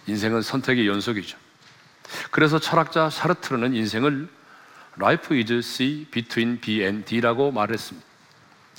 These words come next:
무슨 말입니까? 여기서 B는 벌스, 출생을 말하고, D는 데스, 죽음을 말하고, C는 초이스를 말합니다. 그러니까 인생이라고 하는 게 뭐냐 그러면, 출생부터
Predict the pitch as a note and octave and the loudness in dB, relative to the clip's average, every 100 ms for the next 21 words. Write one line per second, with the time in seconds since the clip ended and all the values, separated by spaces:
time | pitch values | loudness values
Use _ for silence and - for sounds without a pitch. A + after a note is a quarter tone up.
0 | - G#2 B2 A#2+ B2 C#3+ C3+ A#2+ B2 D3 | -10 -2 0 2 0 0 0 0 0 0
1 | D3 A#2+ C3 E3+ - - - G2+ - - | 0 2 2 0 -6 -18 -6 -4 -4 -12
2 | - - - - - - D#3+ - D#3 B2+ | -18 -20 -20 -20 -16 -6 -4 0 0 0
3 | F#2+ F#2+ A2 D#3+ - - - A2+ C3+ C#3 | -2 -2 0 0 -2 -12 -4 -2 -2 -4
4 | - G2 F2+ - _ - B2 C3 C#3+ G#2 | -6 -6 -8 -20 _ -6 -2 0 2 0
5 | G2 G2+ D3+ F#3 - - - C#3 D3+ C#3+ | -2 0 0 0 -8 -12 -6 -2 -2 -2
6 | - E3+ - D#3+ D#3 - - - - _ | -4 -4 -4 -8 -10 -12 -16 -20 -20 _
7 | _ _ - - - - E3 A#2+ D3+ D#3+ | _ _ -20 -20 -20 -4 2 2 4 4
8 | D#3 D3+ C#3 D3+ A2+ G#2+ G2+ F2+ G#2+ E3 | 6 4 4 2 2 0 -2 -4 -2 -2
9 | F#2 - _ _ - - - - - - | -2 -10 _ _ -20 -20 -20 -20 -20 -20
10 | - - - G3 G#3 F#3+ E3+ - E3+ F3 | -18 -4 0 2 2 4 2 0 2 2
11 | F3 | 0